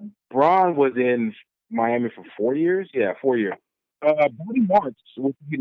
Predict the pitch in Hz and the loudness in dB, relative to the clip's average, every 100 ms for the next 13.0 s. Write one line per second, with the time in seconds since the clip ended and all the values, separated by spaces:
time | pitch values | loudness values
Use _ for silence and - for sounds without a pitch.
0 | 113 - - 185 165 156 131 113 123 120 | -8 -2 2 4 4 2 0 2 4 4
1 | 120 - 117 120 117 123 131 117 139 123 | 2 -2 0 2 4 4 2 0 0 -2
2 | 110 - 104 104 101 95 - 65 76 85 | -2 0 2 2 -2 -8 -12 -20 -20 -14
3 | 117 135 120 113 110 120 117 107 _ _ | -2 -2 -2 -2 0 0 0 -6 _ _
4 | - 175 151 151 131 101 147 151 147 147 | 0 2 2 2 2 4 2 4 2 2
5 | 135 - 135 135 127 120 - _ _ 254 | 0 -4 2 4 4 2 -8 _ _ 4
6 | 254 247 208 - 196 180 - _ - - | 4 4 0 4 4 4 0 _ -10 -8
7 | - 233 254 - 180 160 151 156 175 165 | -2 -2 -2 0 4 4 4 4 4 2
8 | - 135 143 151 117 117 120 139 135 135 | -2 0 2 2 -2 -4 -2 -2 -2 0
9 | 131 127 127 120 113 107 - - 135 123 | 0 2 4 2 0 -6 -8 0 2 2
10 | 123 _ _ _ _ _ _ 135 139 127 | 0 _ _ _ _ _ _ 2 2 2
11 | - 120 - 143 160 175 165 165 143 135 | -4 -10 -2 2 2 4 2 2 0 0
12 | 135 127 123 143 151 131 113 110 95 - | 0 0 2 2 0 -4 -2 -2 -4 -8